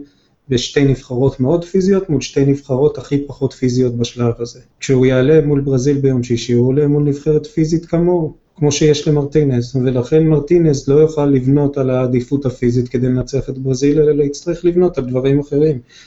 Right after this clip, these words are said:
וכדאי לבלגיה לשחק הגנה מול ברזיל, כי מול יפן זה לא עלה לה כמעט, אה, חוץ משני הגולים שבאמת, אה, אני לא חושב שליפ-, ליפן היו אולי ארבע הזדמנויות,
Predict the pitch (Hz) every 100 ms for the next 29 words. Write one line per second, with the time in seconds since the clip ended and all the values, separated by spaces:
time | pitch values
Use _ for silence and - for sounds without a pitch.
0 | _ - 127 127 127 143 147 151 151 151
1 | 156 147 139 139 147 151 139 139 165 180
2 | 139 127 127 123 123 123 123 127 143 143
3 | - 170 165 139 139 131 135 147 139 127
4 | 123 123 123 117 120 156 - 143 123 -
5 | 143 - 135 - 131 131 143 139 131 135
6 | 123 127 139 143 147 139 139 131 135 -
7 | 151 - 131 123 120 - - - - _
8 | 131 123 170 151 143 143 143 143 135 135
9 | 139 139 127 127 127 131 135 135